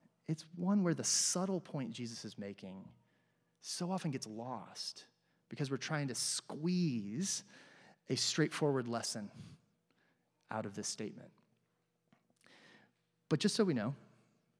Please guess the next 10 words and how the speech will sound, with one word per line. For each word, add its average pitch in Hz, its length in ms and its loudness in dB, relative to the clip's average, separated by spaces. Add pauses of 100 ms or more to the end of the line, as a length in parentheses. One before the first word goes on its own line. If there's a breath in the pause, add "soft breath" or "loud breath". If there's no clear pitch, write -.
(160)
the - 80 -6
punchline 180 720 2
of 131 160 -2
what 127 100 2
Jesus 120 280 -4
says 117 180 -4
isn't 120 320 -2
"render 113 320 -2
unto 107 200 -8
Caesar." - 360 -10